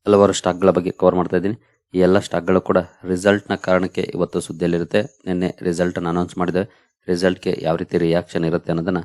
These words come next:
ಇವತ್ತು ನಿಮ್ಮ ವಾಚ್ ಲಿಸ್ಟಲ್ಲಿ ಇಟ್ಕೊಂಡು ಅಬ್ಸರ್ವ್ ಮಾಡ್ಬೋದು ಈ ಸ್ಟಾಕ್‌ಗಳಲ್ಲಿ. ಮೊದಲಿಗೆ ಡಿಸ್ಕ್ಲೇಮರ್ ಕೊಡ್ಲಿಕ್ಕೆ ಇಷ್ಟಪಡ್ತೀನಿ. ಇಲ್ಲಿ ಕವರ್ ಮಾಡ್ತಿರೋಂಥ ಯಾವುದೇ ಸ್ಟಾಕನ್ನು ಕೂಡ ರೆಕಮೆಂಡ್ ಮಾಡ್ತಿಲ್ಲ. ನೀವು ಫರ್ದರ್ ಸ್ಟಡಿ ಮಾಡಿ ಡಿಸಿಷನ್ ತಗೊಳ್ಬೋದು. As a educational purpose ನಾನು ಈ ವಿಡಿಯೋನ ನಿಮ್ಮ ಮುಂದೆ ತರ್ತಾ ಇದ್ದೀನಿ.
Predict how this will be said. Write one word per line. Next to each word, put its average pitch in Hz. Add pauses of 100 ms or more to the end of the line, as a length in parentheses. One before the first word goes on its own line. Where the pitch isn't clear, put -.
(140)
ಇವತ್ತು 85
ನಿಮ್ಮ 82 (220)
ವಾಚ್ 87
ಲಿಸ್ಟಲ್ಲಿ 87
ಇಟ್ಕೊಂಡು 80
ಅಬ್ಸರ್ವ್ 82
ಮಾಡ್ಬೋದು 82
ಈ 85
ಸ್ಟಾಕ್‌ಗಳಲ್ಲಿ. 78 (560)
ಮೊದಲಿಗೆ 120
ಡಿಸ್ಕ್ಲೇಮರ್ 107
ಕೊಡ್ಲಿಕ್ಕೆ 101
ಇಷ್ಟಪಡ್ತೀನಿ. 101 (200)
ಇಲ್ಲಿ 90
ಕವರ್ 90
ಮಾಡ್ತಿರೋಂಥ 87
ಯಾವುದೇ 87
ಸ್ಟಾಕನ್ನು 85
ಕೂಡ 90
ರೆಕಮೆಂಡ್ 87
ಮಾಡ್ತಿಲ್ಲ. 90 (360)
ನೀವು 95
ಫರ್ದರ್ 101
ಸ್ಟಡಿ 92
ಮಾಡಿ 92
ಡಿಸಿಷನ್ 87
ತಗೊಳ್ಬೋದು. 87 (420)
As 117
a 113
educational 101
purpose -
ನಾನು 92
ಈ 87
ವಿಡಿಯೋನ 87
ನಿಮ್ಮ 87
ಮುಂದೆ 85
ತರ್ತಾ 85
ಇದ್ದೀನಿ. 82